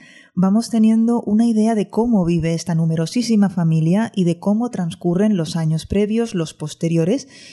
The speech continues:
y los centrales de la Segunda Guerra Mundial. No son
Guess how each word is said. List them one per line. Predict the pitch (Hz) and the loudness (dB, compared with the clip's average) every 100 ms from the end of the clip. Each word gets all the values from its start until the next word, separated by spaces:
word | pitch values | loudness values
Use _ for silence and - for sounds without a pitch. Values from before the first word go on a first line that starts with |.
| - | -2
y | 175 | 0
los | 156 - | 0 -4
centrales | 151 135 - 190 180 135 - - _ | -6 -6 -2 -2 -2 -4 -10 -18 _
de | 175 185 | -4 -4
la | 160 | -2
Segunda | 156 143 143 147 156 | -6 -6 -4 -2 -4
Guerra | 151 143 - - - | -6 -6 -6 -8 -2
Mundial. | 160 156 147 120 143 - _ _ _ | 0 0 0 -6 -12 -20 _ _ _
No | 190 190 | 2 2
son | - 170 151 | 0 0 0